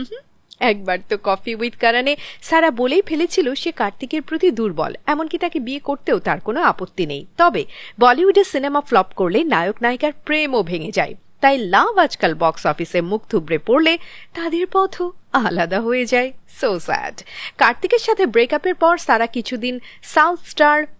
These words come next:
বিজয় দেবেরাকুন্দার সাথে ডেটও করেছিল, কিন্তু বিজয় একটা সময় রশ্মিকা মান্দানার সাথে ভাঁজ খেয়ে গেলে বেচারা সারা আবারও সিঙ্গেল হয়ে যায়।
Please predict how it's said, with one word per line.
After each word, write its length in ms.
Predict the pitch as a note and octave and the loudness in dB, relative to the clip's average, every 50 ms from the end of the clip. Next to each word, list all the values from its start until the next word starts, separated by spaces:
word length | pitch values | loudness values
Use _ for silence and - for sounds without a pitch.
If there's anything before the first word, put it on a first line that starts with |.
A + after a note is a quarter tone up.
| - | -14
বিজয় 440 | F#3+ D#3+ A#3 B3+ B3+ G#3+ C#4+ E4 E4 | -6 -4 -2 -2 0 0 -2 -2 0
দেবেরাকুন্দার 760 | A#3+ A#3+ G3 G#3 G#3+ A3+ A3+ A3+ - F3+ D#3 D3+ E3 E3 F3 | 0 -2 -2 0 0 0 0 0 -2 -6 -4 0 0 0 0
সাথে 520 | F3+ - - E3+ C#3+ - - G3+ C#4 G#4 G#4+ - - - - A#3 | 0 -2 -2 -4 -2 0 2 2 4 4 2 0 -6 -16 -12 -4
ডেটও 320 | G3+ D#4 F4+ D4 - D4 | 0 2 2 2 0 -2
করেছিল, 480 | - F3+ C#3+ B2+ - - - - G#2 A2+ - | -2 -2 -2 -4 -4 -4 -4 -4 -4 -8 -8
কিন্তু 220 | - - G#3 - D4+ A3+ | -8 -6 -4 -4 -4 -4
বিজয় 300 | - F#3+ F#3 - C#4 E4+ | -4 -4 -2 -2 0 0
একটা 240 | F#4 F4 E4+ - E4 | 0 -2 -4 -6 -6
সময় 380 | - - E4+ E4 F4+ D#4+ G3+ | -6 -4 -2 0 0 0 0
রশ্মিকা 460 | - E3 F#3+ - - A#3+ B3 - C4+ B3 | 0 -2 -4 -4 -6 -10 -4 0 0 0
মান্দানার 560 | G#3+ F3 E3 E3+ E3+ G3 G#3 A3 A#3+ A#3+ A#3+ | 0 -2 -4 -2 -2 -2 -2 0 0 0 0
সাথে 440 | - - B3+ A#3+ - - A#3+ - - - - - - - - - C#4+ C4 B3+ | 0 -2 -4 -4 -2 -2 -2 -2 -4 -8 -12 -18 -20 -20 -16 -14 -6 -4 -2
ভাঁজ 440 | C#4+ - F4+ G4 G#4 F4+ - - - | -2 2 2 2 2 2 0 -4 -4
খেয়ে 240 | - D4+ C4+ C4 B3 | -2 0 0 0 2
গেলে 320 | A#3 A#3 A#3 B3+ D#4+ E4+ | 2 2 2 2 2 0
বেচারা 380 | B3+ C#4+ C#4+ - C#4 C4 C4 B3+ | 0 0 0 2 2 2 2 0
সারা 340 | - - C4 C4 D4 F4 F4+ - - - - - | 2 2 2 4 2 2 0 -4 -12 -20 -4 2
আবারও 320 | G#4 G#4 G#4+ G4+ G4+ F#4 F4 | 4 6 6 6 6 4 2
সিঙ্গেল 400 | - - F4 D#4 D4 D4 C#4+ C4 | 0 -4 -6 -4 -2 -2 0 0
হয়ে 180 | B3+ C4+ C4+ | 0 0 0
যায়। 220 | A#3 B3+ B3 B3+ | 0 0 -2 -2